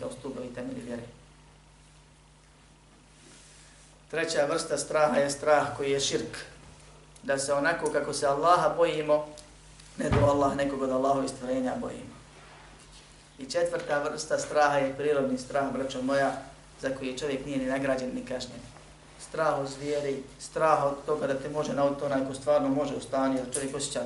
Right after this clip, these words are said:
taj neka nelagodnost i strah i to nije zabranjeno. Sve dok ne pređe neko od ovih granica koji smo spomenuli. Znači čovjek ti prijeti i tebi nije drago, nije normalno da sad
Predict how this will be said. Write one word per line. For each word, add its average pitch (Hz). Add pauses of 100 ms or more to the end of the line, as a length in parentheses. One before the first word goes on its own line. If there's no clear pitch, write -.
taj 120
neka 131 (460)
nelagodnost 131
i -
strah 143
i -
to 175
nije 156
zabranjeno. 120 (640)
Sve 190
dok -
ne 165
pređe 147
neko 143
od 135
ovih 135
granica 135 (100)
koji 131
smo -
spomenuli. - (1800)
Znači -
čovjek 156
ti 135
prijeti 156
i 131
tebi 131
nije 147
drago, 151
nije 139
normalno - (1080)
da 131
sad 143